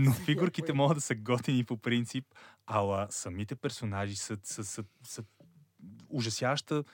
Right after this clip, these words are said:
Speaker 2: скука и досада за гледане. И Соло беше фрашкан с лоши персонажи.
Speaker 1: О, да.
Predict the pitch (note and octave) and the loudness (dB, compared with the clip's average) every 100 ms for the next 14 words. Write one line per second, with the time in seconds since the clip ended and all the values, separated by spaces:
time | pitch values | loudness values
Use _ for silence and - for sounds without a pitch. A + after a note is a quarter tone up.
0 | _ - - - C3 D3+ B2 G#2+ - A2 | _ -10 -8 -6 -2 -2 -2 -6 -2 -2
1 | A#2 A#2 B2 C#3 E3+ E3+ G#2+ B2 - B2+ | 0 -4 -4 -2 -2 -2 -4 -4 0 0
2 | B2+ B2+ - - B2+ - B2+ - A#2+ A2 | 0 -2 -4 -4 -2 -2 -6 -6 -6 -6
3 | - A#2+ B2+ B2+ B2 - _ - F3 F3 | -8 -10 -6 -6 -8 -14 _ -10 -6 -6